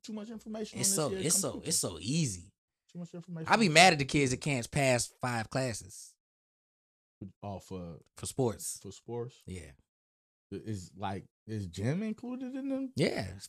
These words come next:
Speaker 2: it's class.
Speaker 1: Oh, yeah, they wildin'.
Speaker 2: That means you really only need to pass four.
Speaker 1: Right, 'cause you can really take, like, two electives.
Speaker 2: Yeah.
Speaker 1: You can take, like, a cooking and an art or something.
Speaker 2: Mm-hmm.
Speaker 1: So what are you doing out here, man?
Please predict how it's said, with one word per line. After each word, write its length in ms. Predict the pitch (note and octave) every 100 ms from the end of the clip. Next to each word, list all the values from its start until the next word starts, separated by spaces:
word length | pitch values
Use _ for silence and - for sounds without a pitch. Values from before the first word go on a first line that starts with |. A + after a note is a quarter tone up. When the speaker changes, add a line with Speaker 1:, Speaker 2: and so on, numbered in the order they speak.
| -
Speaker 2:
it's 120 | -
class. 480 | - - - - F#2
Speaker 1:
Oh, 60 |
yeah, 140 | F2 D2+
they 100 | E2
wildin'. 440 | A2 E2+ D#2 D#2 D#2+ _ _ -
Speaker 2:
That 100 | D#3+
means 160 | D#3
you 60 | A#2
really 240 | C3 C#3+
only 140 | A2 G2+
need 100 | F#2+
to 60 | -
pass 260 | - -
four. 220 | - - - _ -
Speaker 1:
Right, 200 | D3 G#2
'cause 140 | A#2+
you 140 | E3+
can 160 | D#4+ C#3
really 260 | F3+ G4+ C#3
take, 280 | - C4 A#2+
like, 260 | G#2+ F2+
two 200 | - D4+
electives. 640 | G#2 C3+ - - G#2 - -
Speaker 2:
Yeah. 240 | B2 D3+ A#2+ - _ _
Speaker 1:
You 60 | C#4
can 80 | E4
take, 160 | C#4 F3
like, 200 | C3+ F#2
a 60 | F2+
cooking 340 | - G#3 G#3+
and 140 | G3 D3
an 40 |
art 280 | A2+ A3 F4+
or 60 | D3
something. 440 | - C3 C#3+ F#3+
Speaker 2:
Mm-hmm. 600 | A#2+ A#2+ A#2+ B2 C#3 F3+ G#3 _ -
Speaker 1:
So 140 | F4+
what 100 | G#4+
are 40 |
you 80 | G#4+ G#4+
doing 280 | B4+ G#4+ E3
out 160 | A#2+
here, 240 | A#2+ G2 F#2+
man? 160 | B2